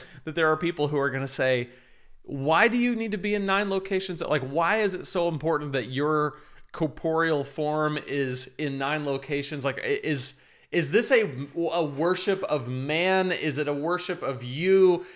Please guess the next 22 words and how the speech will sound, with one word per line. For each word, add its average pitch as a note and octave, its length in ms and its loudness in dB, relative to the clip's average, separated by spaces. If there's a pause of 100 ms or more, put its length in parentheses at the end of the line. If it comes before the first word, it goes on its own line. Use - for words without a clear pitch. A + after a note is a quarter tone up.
(120)
Are D3+ 100 4
you, C#3+ 300 -4
what F3+ 200 4
is G#3+ 120 6
so G3+ 100 4
special F#3 680 0
about E3+ 320 6
you D#3+ 280 0
that C#3 160 0
you D#3 100 -10
can't D#3+ 280 -8
just E3 240 -8
be D3+ 100 -6
there D3+ 220 -2
on C#3 80 -4
a C3 40 -4
screen? E3 480 -2
You C#3+ 100 0
have D3 180 -2
to C#3+ 80 -4
be D#3 260 -8
there C#3+ 440 2